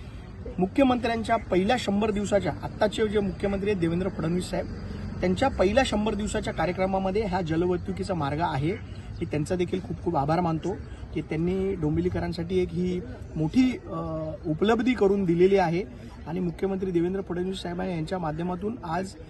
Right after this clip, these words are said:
जलमार्गाची आणि याची सुरुवात देखील होते. याच्यात इथले खासदार डॉक्टर श्रीकांत शिंदे यांचा देखील पाठपुरावा होता, परंतु त्याच्यानंतर कोविड आलं, कोविडनंतर ते सगळं काम बारगळलं होतं. परंतु आता त्या कामाला कुठेतरी आम्ही सुरुवात केलेली आहे. आमची इथे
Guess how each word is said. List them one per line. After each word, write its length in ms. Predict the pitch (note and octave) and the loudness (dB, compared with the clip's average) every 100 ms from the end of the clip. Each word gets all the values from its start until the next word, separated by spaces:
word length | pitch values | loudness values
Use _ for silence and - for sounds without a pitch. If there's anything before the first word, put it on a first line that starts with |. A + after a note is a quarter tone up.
| - - - - C#3+ | -18 -18 -16 -14 -2
जलमार्गाची 760 | D#3+ G#3+ G3+ G3 G3 F3 G#3+ - | 2 2 4 2 2 0 -4 -4
आणि 300 | F3 F#3+ F3+ | -2 -2 -2
याची 340 | D#3+ G3+ G3+ | -2 -4 -4
सुरुवात 320 | - D#3 F3+ | -2 0 0
देखील 260 | F3+ F3+ G3 | 0 0 0
होते. 300 | E3 F3 G#3 - - - | 0 -2 -6 -10 -16 -8
याच्यात 240 | E3 D3+ F#3+ | -4 0 0
इथले 240 | F#3+ F#3 G3 | 0 -2 -2
खासदार 360 | D#3+ D3+ F3+ F3+ | 0 0 0 0
डॉक्टर 240 | E3 F#3+ | -4 -6
श्रीकांत 300 | F3+ D#3+ F3+ | -6 -4 -4
शिंदे 180 | F#3 F#3 | -2 -2
यांचा 240 | E3+ D#3+ F#3+ | -2 -2 -2
देखील 260 | F#3+ G#3 | -4 -4
पाठपुरावा 460 | G3+ F3 - F#3+ F3+ | -4 -4 -2 -2 0
होता, 280 | D3+ F3 F3+ - - - - | 0 -2 -4 -6 -16 -18 -10
परंतु 320 | - F3 G3 G3+ | -4 -2 -2 -2
त्याच्यानंतर 560 | F#3 F3 G3+ G3+ G3+ | -2 2 2 0 -2
कोविड 320 | G3+ F3 G#3 | 2 2 6
आलं, 160 | G3+ G3 | 6 6
कोविडनंतर 560 | F#3+ F#3 G3 F#3+ F#3+ F#3+ | 4 2 2 0 -2 -2
ते 80 | G3+ | -2
सगळं 260 | F#3+ F#3 G3+ | -2 -2 -2
काम 260 | F#3+ G3+ | -4 -2
बारगळलं 380 | E3+ E3 G#3+ A#3+ | -2 0 0 2
होतं. 220 | D#3+ - E3 - - - - | 0 -2 -10 -14 -18 -16 -8
परंतु 240 | G3 G#3 A3+ | -4 -2 2
आता 220 | F3 A#3 | 2 0
त्या 140 | A3+ | -6
कामाला 480 | A3 G3+ A3 A3 - F#3+ | -2 0 2 2 0 -2
कुठेतरी 300 | F#3+ G3+ G#3+ | -4 -2 2
आम्ही 180 | G#3 G#3+ | 2 0
सुरुवात 320 | - F3+ G#3 - | -2 2 0 2
केलेली 280 | G3 G#3 A3 | 0 0 0
आहे. 180 | G#3+ A3 | -2 -2
आमची 440 | F#3 F3+ G#3+ G#3 F4 - - - - - | -4 -4 -4 -4 -6 -10 -16 -16 -12 -6
इथे 560 | F3+ A#3 A#3 A#3 A3+ | -2 2 4 8 6